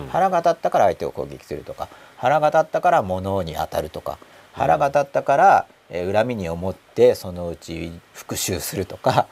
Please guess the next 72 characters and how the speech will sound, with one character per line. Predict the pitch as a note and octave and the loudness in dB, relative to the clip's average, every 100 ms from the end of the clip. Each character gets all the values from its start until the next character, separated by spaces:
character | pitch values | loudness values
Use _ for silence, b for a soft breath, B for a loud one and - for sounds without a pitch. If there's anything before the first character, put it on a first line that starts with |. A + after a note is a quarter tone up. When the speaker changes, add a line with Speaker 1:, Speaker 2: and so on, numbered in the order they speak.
| B B | B B
Speaker 2:
そ | - | -2
う | G3+ | 0
い | |
う | |
こ | A#3 | 2
と | B3+ | 2
す | G#3+ C3+ | 0 -2
る | A2+ | 0
と | D3 D3 F2+ - _ _ _ _ _ _ | 6 6 6 -2 _ _ _ _ _ _
実 | G2+ F#2+ - | -12 -8 2
害 | A2+ G#2+ | 4 4
が | G2+ | 2
生 | - F#2+ | -2 -6
じ | F#2 | -8
ま | F2+ | -12
す | - | -14
け | F2 | -12
ど、 | E2 | -6
Speaker 1:
う | E2 | -4
ん。 | D#2 C#3+ C3+ - | -6 -14 -18 -20
Speaker 2:
腹 | - - G4+ | -8 0 2
が | - | 2
立 | C3+ - | 0 0
つ | |
こ | - | -4
と | G#2 G2+ | -4 -4
自 | F#2 | -4
体 | D#2+ | -4
は | D2+ | -2
別 | D#2+ E2 E2 | -6 -10 -12
に、 | D2+ D#2+ - - | -12 -14 -16 -12
Speaker 1:
う | |
ん。 | - | -6
Speaker 2:
特 | C3 C4 | -2 -2
に | G2+ | -4
生 | - C#3 | -2 -2
じ | D3 | -2
て | C3 | -2
な | C#3 | -4
い | |
ん | G#2+ | -4
で | |
す | - - | -10 -12
よ。 | - - | -14 -14
Speaker 1:
う | - | -12
ん。 | G#2 - - - - - - - | -12 -14 -20 -20 -20 -20 -20 -10
Speaker 2:
害 | F2 F2+ E2 | -4 -2 -4
が。 | - - - | -10 -18 -14
Speaker 1:
う | |
ん。 | D#2 C#2+ C2+ - - - | -12 -12 -14 -20 -18 -2
Speaker 2:
な | F#3+ | 0
の | C4+ A#2+ | 0 0
に、 | C#3 A#2 | -2 -2
そ | - F2+ | -2 -2
の | E2 | -2
腹 | - A#2 D#3 | 2 2 4
が | A2 - | 2 0
立 | A2 - | -4 -8
つ | G2 | -12
こ | - | -10
と | F2+ | -8
自 | F2+ B2 | -6 -2
体 | - F#2+ | 2 4
を | C3+ | 2
押 | F#2 | 0
し | - | -4
込 | D3 | -6
め | C3 | -2
ち | C3+ | 0
ゃ | A#2 | 0
う | |
と、 | - B3 C#3 | 4 4 4